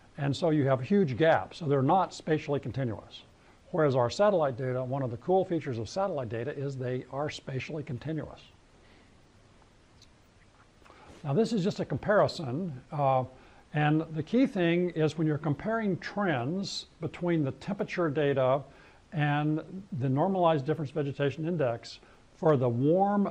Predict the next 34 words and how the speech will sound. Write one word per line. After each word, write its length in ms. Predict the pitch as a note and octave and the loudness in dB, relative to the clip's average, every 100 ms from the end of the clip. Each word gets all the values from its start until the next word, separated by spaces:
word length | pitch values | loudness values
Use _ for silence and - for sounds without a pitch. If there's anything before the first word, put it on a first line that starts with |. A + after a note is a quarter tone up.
| - | -6
period, 440 | - G3 D#3+ B2 G2 | -2 2 2 0 -2
for 140 | D3 | -2
the, 120 | C3 | -4
for 400 | - - - F3+ | -6 -8 4 4
the, 100 | F3+ | 4
for 240 | - E3+ C3 | -6 -4 -4
the 80 | |
photosynthetically 840 | - D#3 E3+ F3 E3 F3 D#3+ D3+ D3 | -2 2 2 2 -2 0 0 2 2
active 380 | C#3+ C#3+ C#3 | 0 -2 -10
period, 440 | - G#3+ F3 A2+ A#2+ - - - - - F3+ | -6 -2 0 0 -4 -12 -20 -20 -20 -12 -2
if 100 | E3+ | 0
it's 160 | D3+ | 0
green, 580 | C#3+ G3+ A#3+ E3+ F3 F3+ | 0 2 4 4 4 0
it 100 | E3 | -2
means 280 | C#3+ F#3 E3+ | 0 2 2
they 120 | D3+ | 2
both 300 | B2 D#3+ F3+ | 4 4 2
agree. 280 | D3 D3 B2+ | 0 0 0
They 140 | A2 A#2 | 0 0
both 180 | D3+ | 2
had 160 | D3+ C#3 | 2 0
the 80 | B2+ | -2
same 280 | - B2+ A2 | -6 -8 -8
sign. 460 | D#3 G#2+ G2+ D#3 - - - - - | -8 -8 -8 -12 -14 -20 -20 -20 -10
If 100 | D3 | -4
it's 160 | E3 C3 | -2 2
yellow, 640 | C#3 G3+ A3 D#3+ E3+ F#3+ - | 4 6 6 8 6 4 0
it, 180 | D#3+ D3 - | -2 -4 -6
it 100 | D3 | -4
means 540 | B2+ D3+ E3+ F3 E3 B2+ | 0 2 2 0 -2 0
that, 380 | C#3+ C#3 C#3+ - - - | 2 2 0 -10 -18 -8
that, 400 | C3+ C3+ C3+ C#3 - - - _ G#3+ | -2 0 0 -2 -16 -20 -20 _ -10
w-, 240 | C3 D#3+ - _ _ _ - _ - _ - - | -8 -8 -10 _ _ _ -20 _ -20 _ -20 -6
a, 240 | D3 D#3+ | -2 -2